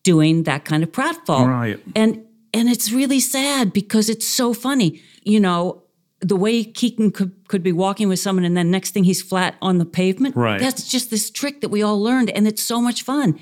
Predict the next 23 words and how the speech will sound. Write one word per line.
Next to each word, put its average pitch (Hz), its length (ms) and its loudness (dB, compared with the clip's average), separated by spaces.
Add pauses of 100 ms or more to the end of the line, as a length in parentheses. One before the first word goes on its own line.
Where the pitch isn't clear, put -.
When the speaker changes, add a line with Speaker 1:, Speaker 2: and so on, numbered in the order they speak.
Speaker 2:
Right. 143 220 0
Speaker 1:
And 214 140 4
they 220 100 2
don't 214 300 -2
wanna 247 200 2
see 339 280 -2
it - 100 -12
now 127 280 -6 (160)
in 175 100 4
the 175 60 6
Speaker 2:
No. 160 60 2
Speaker 1:
same 151 240 6
way. 127 360 -2
Speaker 2:
No. 120 420 2 (260)
Uh, - 40 0
yeah, 165 200 0
well, 208 200 0
and, 190 200 -4
and 190 160 -2
people 233 200 -6
can't 190 420 -4
do 247 280 4
it. - 280 -6